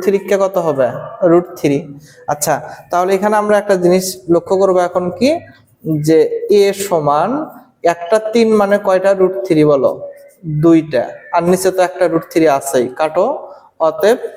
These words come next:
এ সমান রুট থ্রি। তাহলে লক্ষ্য করে দেখো, এখানে তিন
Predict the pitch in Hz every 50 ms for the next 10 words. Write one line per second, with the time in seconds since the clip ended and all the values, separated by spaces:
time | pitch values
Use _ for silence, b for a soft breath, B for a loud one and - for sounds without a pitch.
0 | - _ - 196 196 185 180 185 180 180 - 185 175 165 165 170 190 233 294 311
1 | 302 - - - _ _ _ _ _ _ _ - 175 160 151 151 151 156 151 156
2 | 151 - - 160 139 127 110 - - B B B B B 165 170 175 175 170 170
3 | - 202 202 208 208 202 202 196 202 220 240 294 330 - B B B B B B
4 | - 185 175 151 202 214 214 226 240 254 - 262 254 - B B B B _ -
5 | 220 202